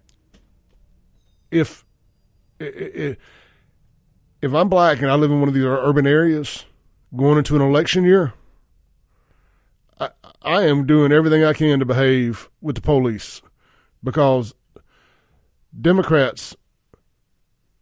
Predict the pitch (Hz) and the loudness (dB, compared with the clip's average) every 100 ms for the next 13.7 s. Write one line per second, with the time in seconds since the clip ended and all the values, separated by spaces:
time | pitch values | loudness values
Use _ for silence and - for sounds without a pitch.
0 | _ _ - 135 131 160 147 143 151 156 | _ _ -14 -10 -6 -4 -2 -2 -2 -2
1 | 143 - 147 123 110 - _ _ _ _ | -6 -10 -4 -4 -4 -10 _ _ _ _
2 | _ 120 143 143 147 151 151 147 170 156 | _ -4 -2 2 2 2 2 0 0 2
3 | 156 143 139 147 170 185 185 180 143 _ | 2 2 0 0 -2 0 2 0 -4 _
4 | _ _ _ _ _ _ _ _ _ _ | _ _ _ _ _ _ _ _ _ _
5 | _ _ _ _ _ _ _ _ _ - | _ _ _ _ _ _ _ _ _ -8
6 | 147 143 - 131 - _ _ _ _ _ | -2 -2 -4 -10 -14 _ _ _ _ _
7 | _ - 135 151 147 160 151 - 156 135 | _ -4 0 0 2 2 2 0 0 0
8 | 151 143 127 - 156 135 _ 147 147 135 | -2 -4 -6 -14 -20 -20 _ -4 -2 -2
9 | - 185 185 170 160 139 139 160 160 185 | -2 0 0 0 0 0 0 2 2 4
10 | 196 - - _ _ _ _ _ _ _ | 2 2 -14 _ _ _ _ _ _ _
11 | _ _ _ _ _ _ _ _ _ _ | _ _ _ _ _ _ _ _ _ _
12 | _ _ 101 - 143 165 170 165 143 165 | _ _ -18 -8 0 4 4 2 2 -2
13 | - 170 - 156 143 117 | 0 -4 -2 0 0 -2